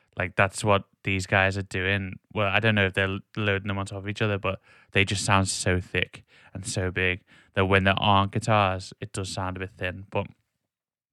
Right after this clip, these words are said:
I think it's meant to sound like that. I don't know. And I thought it was a great sounding album. I'm not always with this, like, um,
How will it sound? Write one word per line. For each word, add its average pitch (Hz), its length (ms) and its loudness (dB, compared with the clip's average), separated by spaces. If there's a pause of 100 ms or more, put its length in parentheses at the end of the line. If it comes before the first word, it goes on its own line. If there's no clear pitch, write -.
(240)
I 113 80 -2
think 117 200 -6
it's 113 120 -6
meant 113 180 -2
to 123 80 -8
sound 117 220 0
like 117 140 -2
that. 117 180 -4
I - 60 -6
don't 53 160 -8
know. 55 180 -6 (120)
And - 220 -10 (1400)
I - 80 0
thought 123 200 2
it 123 60 4
was 117 100 4
a 117 60 0
great 107 260 2
sounding 104 600 0 (380)
album. 110 420 -4
I'm 131 180 0
not 156 120 2
always 147 440 4
with 131 220 0
this, 131 260 -2
like, 113 280 2
um, 101 420 2